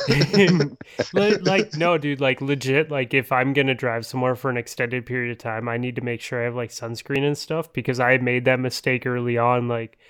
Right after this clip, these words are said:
um, you know, like, going out, like, taking a, like, an hour, hour and a half trip when it's hot out, dude, and, like, fucking ears burn, and the back of your neck gets all fucked up, and, yeah, it's,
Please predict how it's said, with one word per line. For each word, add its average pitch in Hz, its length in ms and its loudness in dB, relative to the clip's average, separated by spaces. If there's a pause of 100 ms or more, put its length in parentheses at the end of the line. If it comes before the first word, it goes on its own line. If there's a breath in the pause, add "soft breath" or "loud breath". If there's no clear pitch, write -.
(480 soft breath)
um, 117 500 0 (480)
you 131 120 0
know, 123 220 2
like, 120 200 -6 (640)
going 131 320 2
out, 131 260 2
like, 131 220 -4
taking 135 300 0
a, 131 80 4
like, 131 180 0
an 135 80 0
hour, 123 300 4
hour 127 220 2
and 131 80 0
a 120 40 -4
half 131 200 0
trip - 280 0
when 127 100 0
it's 117 140 -6
hot 127 240 2
out, 127 240 2
dude, 135 240 0
and, 143 180 -2
like, 139 240 -8
fucking 160 560 -2
ears 165 460 2
burn, 160 680 0
and 143 200 2
the 131 40 0
back 160 340 -2
of - 60 -8
your 156 80 4
neck 151 320 -2
gets 156 200 -10
all 143 160 -6
fucked - 460 -10
up, 147 400 -4
and, 117 240 -2 (480 soft breath)
yeah, 117 240 2
it's, - 320 -8